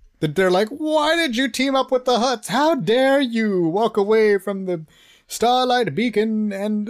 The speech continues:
some such?" And I'm like, "Yeah, but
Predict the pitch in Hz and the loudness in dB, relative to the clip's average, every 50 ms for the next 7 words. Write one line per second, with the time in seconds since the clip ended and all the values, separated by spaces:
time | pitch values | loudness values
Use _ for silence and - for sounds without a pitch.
0 | 220 190 - - 214 220 220 214 - - 214 233 - - - - _ _ _ _ | -6 -6 -4 -2 -2 -2 -2 -2 -2 -4 -6 -6 -6 -10 -12 -14 _ _ _ _
1 | _ _ _ _ _ _ _ _ _ _ _ _ _ _ - _ - 160 156 160 | _ _ _ _ _ _ _ _ _ _ _ _ _ _ -20 _ -6 -4 -2 0
2 | 165 165 165 165 156 131 123 156 160 131 147 - | 0 0 2 0 0 0 0 -4 -2 -4 -4 -8